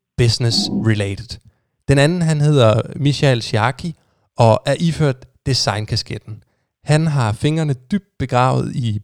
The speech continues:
bolledejen, eller Lego-posen, om man vil, og har været med til at skabe det her Lego-sæt. Her, der vil I også få mulighed for at høre mig folde sig ud i Danglish, altså Danish English, for Michael taler ikke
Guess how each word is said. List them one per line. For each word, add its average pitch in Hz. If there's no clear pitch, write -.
bolledejen, 127
eller -
Lego-posen, 120
om 110
man 104
vil, 127
og 135
har 135
været 139
med 156
til -
at -
skabe 135
det 113
her 104
Lego-sæt. -
Her, 160
der 135
vil 131
I 110
også 110
få 123
mulighed 120
for -
at 104
høre 107
mig 107
folde 123
sig 127
ud 147
i 127
Danglish, 127
altså 120
Danish 131
English, 113
for 110
Michael 123
taler 127
ikke 107